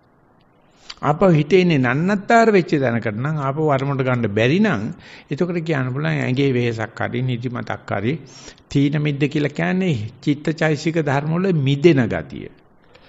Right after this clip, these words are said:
උදාහරණයක් වශයෙන් කියනවා බටර් කෑල්ලක් දැම්මොත් ෆ්‍රිජ් එකට ඒක පාන් පෙත්ත ගන්න බෑ. ඒක මිදෙනවා. ඒ තමයි මිද්ද කියලා කියන්නේ.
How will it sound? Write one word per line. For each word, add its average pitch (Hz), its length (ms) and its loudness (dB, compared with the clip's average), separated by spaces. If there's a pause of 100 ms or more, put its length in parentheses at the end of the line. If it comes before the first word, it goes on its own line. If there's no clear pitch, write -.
(160)
උදාහරණයක් 120 580 -2
වශයෙන් 113 280 -2
කියනවා 120 360 -4
බටර් 120 280 -2
කෑල්ලක් 110 380 -4
දැම්මොත් 110 640 -4 (220)
ෆ්‍රිජ් 156 340 2
එකට 113 280 -2 (500)
ඒක 139 280 0
පාන් 135 320 -2
පෙත්ත 139 280 -4
ගන්න 113 360 -4
බෑ. 95 160 -8 (1600)
ඒක 139 200 -4
මිදෙනවා. 139 440 2 (1600)
ඒ 127 80 0
තමයි 151 180 0
මිද්ද 139 300 2
කියලා 107 280 0
කියන්නේ. - 360 -14